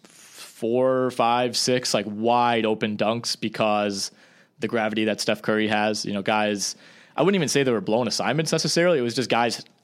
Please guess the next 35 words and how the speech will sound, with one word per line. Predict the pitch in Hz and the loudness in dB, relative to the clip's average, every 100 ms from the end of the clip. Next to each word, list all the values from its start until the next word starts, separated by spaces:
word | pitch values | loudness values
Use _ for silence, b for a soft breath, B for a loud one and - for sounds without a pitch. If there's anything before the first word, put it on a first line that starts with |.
| _ - | _ -4
kinda | 120 | -2
having | 104 120 120 | 0 0 0
to | 107 | 0
help | 123 120 | 0 0
so | - 120 | 0 2
far | 123 107 | 2 2
up | 117 | 2
on | 110 104 | 0 0
Curry | 110 113 127 127 B B B B | 0 2 0 -2 B B B B
that | - 107 101 98 | -2 0 0 -4
he | 113 113 | -6 -4
just | 107 - | -2 -2
kinda | 120 107 101 98 | 0 0 -2 -8
fakes. | - 123 113 - | -4 -2 -2 -4
And | - 110 | -6 -4
then, | 101 113 117 | -4 -4 -4
you | 107 | -6
know, | |
David | 98 113 107 | -2 0 0
West | 107 107 117 | 0 0 -4
is | 101 | -4
literally | 117 117 113 | -2 0 0
standing | - 113 110 107 | 0 0 0 0
right | 110 | -2
in | 110 | -2
front | 117 | -4
of | 107 | -2
the | 104 | -2
hoop | 113 117 | -2 -2
with | 107 | -2
no | 107 | 0
one | 104 107 | 0 0
within | 107 104 104 | -2 -2 -2
five | 107 104 | 0 -2
feet. | 101 110 110 - | -2 -2 -2 -4